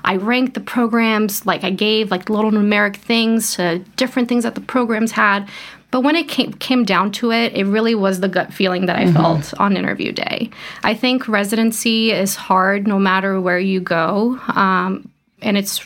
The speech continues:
Speaker 1: so it's really important for you to surround with, surround yourself with people that are,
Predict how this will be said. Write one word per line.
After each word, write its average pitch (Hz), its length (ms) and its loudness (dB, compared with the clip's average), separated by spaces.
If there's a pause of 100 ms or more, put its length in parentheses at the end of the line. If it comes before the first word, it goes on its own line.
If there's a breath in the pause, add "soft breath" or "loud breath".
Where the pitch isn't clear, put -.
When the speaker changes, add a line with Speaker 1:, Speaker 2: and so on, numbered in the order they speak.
(140)
Speaker 1:
so 208 200 2
it's 214 160 -2
really 214 160 2
important 185 420 0
for 208 60 0
you 185 120 2
to 180 120 0
surround 180 480 2
with, 175 140 -2 (760 loud breath)
surround 233 380 2
yourself 202 360 0
with 196 160 -4
people 185 600 0
that 185 560 -2 (440 loud breath)
are, 190 600 2